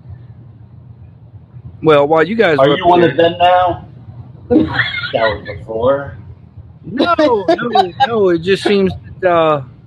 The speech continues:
Speaker 1: I, not only have I procured an invitation to one of the Reverend's special retreats,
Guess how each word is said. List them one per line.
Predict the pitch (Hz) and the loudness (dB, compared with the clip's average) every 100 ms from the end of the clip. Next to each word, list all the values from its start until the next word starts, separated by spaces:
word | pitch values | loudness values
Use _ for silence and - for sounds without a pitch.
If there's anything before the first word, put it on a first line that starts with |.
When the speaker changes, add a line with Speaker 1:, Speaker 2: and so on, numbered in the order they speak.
| - - - - - - - - - - - - | -20 -16 -16 -16 -20 -20 -20 -20 -20 -20 -20 -8
Speaker 1:
I, | 160 156 156 151 147 123 | -4 -4 -4 -4 -6 -10
not | - 139 160 180 | -12 -4 0 2
only | 170 175 165 | 2 0 0
have | 165 | -2
I | 165 165 | -2 -4
procured | 156 127 190 170 | -6 -4 -4 -2
an | 156 | -4
invitation | 165 151 - 185 175 160 135 | -6 -8 -8 -6 -6 -8 -8
to | 147 | -8
one | 151 151 | -8 -8
of | 139 | -6
the | |
Reverend's | 139 170 151 143 - | -4 -2 -2 -6 -6
special | - 165 147 | -4 -4 -6
retreats, | 135 131 - 247 - - | -12 -8 -4 -4 -6 -18